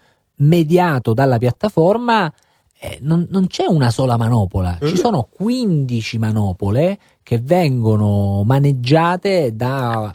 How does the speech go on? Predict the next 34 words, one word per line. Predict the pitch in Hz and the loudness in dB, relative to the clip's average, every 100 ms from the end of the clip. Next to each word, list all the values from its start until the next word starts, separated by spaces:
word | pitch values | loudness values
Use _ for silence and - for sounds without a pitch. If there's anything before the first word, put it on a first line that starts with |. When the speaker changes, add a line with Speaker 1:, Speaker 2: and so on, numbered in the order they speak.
| 151 | -2
Speaker 1:
non | 156 180 | 0 0
si | - 180 | -2 -4
sa | - 165 - | 0 0 -2
chi, | - 180 127 98 | -4 0 2 0
perché | 98 113 | 0 2
poi | 135 | 2
il | 101 | 2
tema | 127 95 | 0 0
è | |
questo, | - 127 90 - 90 | 0 0 0 -6 -6
non | 95 120 104 | 0 0 0
si | - 101 | -6 -6
sa, | - 92 | -6 -4
tu | 143 | -4
non | 107 95 | -4 -4
sai | 143 123 95 _ _ _ | -4 -4 -6 _ _ _
chi, | _ 120 104 _ _ | _ -14 -14 _ _
chi | - 135 131 | -8 -2 0
materialmente | 117 113 113 113 107 113 131 123 - | 0 0 0 0 0 0 0 0 -2
prende | 104 107 110 107 | -2 -2 0 -2
in | 101 | -2
carico | 123 123 107 107 104 _ _ | -2 0 0 -2 -2 _ _
una | 113 113 | -6 -4
segnalazione | 113 110 113 110 98 - 131 143 147 135 123 120 - _ _ | -2 -2 0 -2 -4 -4 2 4 4 2 0 -2 -6 _ _
che | - - - - | -6 -6 -6 -2
tu | 156 135 | 2 4
hai | 107 | 2
fatto, | 139 151 - 117 | 0 -2 -2 -2
una | 113 | -2
segnalazione | 110 113 110 - 135 110 | -4 -4 -6 -4 -4 -4
che | 101 | -4
tu | - 123 | -2 -2
hai | 113 95 | -2 -6
subito | - 113 101 117 95 95 87 85 | -8 -6 -2 0 0 0 -2 -4